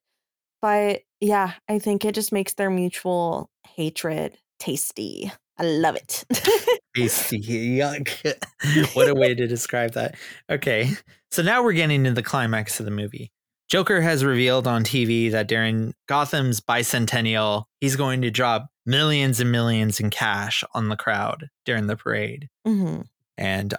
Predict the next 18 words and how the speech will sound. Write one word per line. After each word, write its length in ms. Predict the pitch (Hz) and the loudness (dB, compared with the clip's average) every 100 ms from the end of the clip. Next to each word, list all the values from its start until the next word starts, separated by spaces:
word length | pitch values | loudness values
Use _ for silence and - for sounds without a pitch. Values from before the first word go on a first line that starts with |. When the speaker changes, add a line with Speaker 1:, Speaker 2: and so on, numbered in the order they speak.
| - | -2
Speaker 2:
obviously, 720 | 117 117 107 - - 107 143 | 0 0 -2 -2 -2 -2 -2
Batman 600 | 135 - 110 110 117 113 | -4 -4 -4 -2 0 2
knows 360 | 117 113 120 127 | 2 2 0 0
that 160 | 107 | -2
there's 260 | - 117 110 | 0 -2 0
more 320 | 110 117 135 | 0 2 2
to 80 | 135 | 2
this 300 | 127 131 - | 2 2 2
than 180 | 131 131 | 2 4
meets 280 | 135 135 - | 2 0 0
the 160 | 156 | 2
eye. 460 | 139 113 107 131 156 _ _ _ - | 4 4 2 0 -2 _ _ _ -4
And 360 | 113 107 104 | 0 2 0
he 120 | 113 107 | 0 0
also 260 | 104 113 | 0 -2
figures 440 | - 113 120 110 107 | 0 0 2 2 2
out 300 | 104 117 - | 0 -2 -2
that 200 | 107 | -4